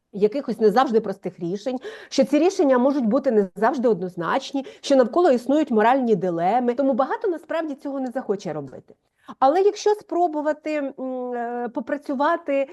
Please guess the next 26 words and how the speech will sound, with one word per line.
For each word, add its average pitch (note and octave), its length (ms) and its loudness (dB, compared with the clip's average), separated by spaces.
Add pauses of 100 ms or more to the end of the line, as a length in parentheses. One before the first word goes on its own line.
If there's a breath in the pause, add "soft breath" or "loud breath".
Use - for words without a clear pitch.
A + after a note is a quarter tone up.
(120)
з A3 120 -4
якоюсь D4+ 320 -2
частиною C4+ 520 -2
людей, B3+ 320 2
які A#3+ 200 -6
б G#3+ 60 -14
справді G#3 480 -4
хотіли A4 460 4
собі, G#3+ 340 -4 (220 loud breath)
можливо, B3+ 500 0
м, A#3 400 -6
поліпшити C4 760 -2 (440 loud breath)
якість, A#3+ 520 0
я A3+ 80 2
би G3 100 -4
сказала, A3 500 -2
життя G3+ 520 0
зменшенням A3+ 500 -4
кількості A3 420 -8
тривог, A3+ 340 2
які F#3 220 -2
вони, G3 220 -2
тривог B3 440 0
не G#3 100 0
в G3 60 -2
сенсі, D#4+ 460 0